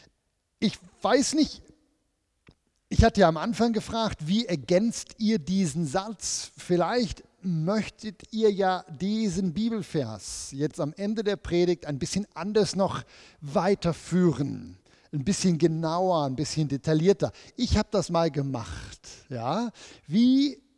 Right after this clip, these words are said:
müsste man eigentlich im neuen Bund diesen Satz, „Wen der Herr liebt, den“, wie müsste man den eigentlich ein bisschen detaillierter weiterführen? Ich habe euch das aufgeschrieben. Man könnte das so machen.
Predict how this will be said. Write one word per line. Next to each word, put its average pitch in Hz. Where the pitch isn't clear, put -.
müsste 190
man 196
eigentlich 185
im 147
neuen 190
Bund 147
diesen 139
Satz, 160
„Wen 196
der 196
Herr 165
liebt, 165
den“, 196
wie 180
müsste 202
man 160
den 147
eigentlich 147
ein 131
bisschen 170
detaillierter 151
weiterführen? 165
Ich 127
habe 180
euch -
das 170
aufgeschrieben. 139
Man 139
könnte 240
das 220
so 170
machen. 113